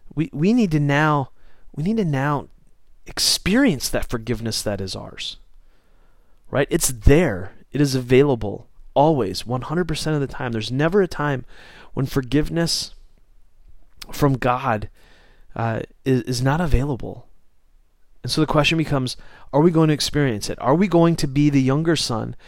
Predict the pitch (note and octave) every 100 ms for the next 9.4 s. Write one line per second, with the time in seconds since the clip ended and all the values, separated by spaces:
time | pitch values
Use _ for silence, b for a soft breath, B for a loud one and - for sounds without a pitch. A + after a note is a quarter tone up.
0 | B B - - - C#3 B2+ - D3+ D#3+
1 | C3+ A#2 A#2+ A#2 A#2 A2+ - B2+ C#3 A2
2 | B B B - B2+ C#3 D#3+ D3+ C#3+ B2+
3 | B2 C#3 F#3+ C3+ - A2+ A#2 - B B
4 | - C3+ - - E3 F#3 - F3 D3+ C#3+
5 | E3 D3+ C3 A2+ - E3 C3 G#2 B2+ C3+
6 | - D#3+ D#3 D3 - B2+ D3+ C#3 C3+ B2
7 | - - B2 B2+ G#2 - - - - B
8 | B B B B B - D3 G#3 G3+ F3+
9 | E3+ C#3 D3+ A#2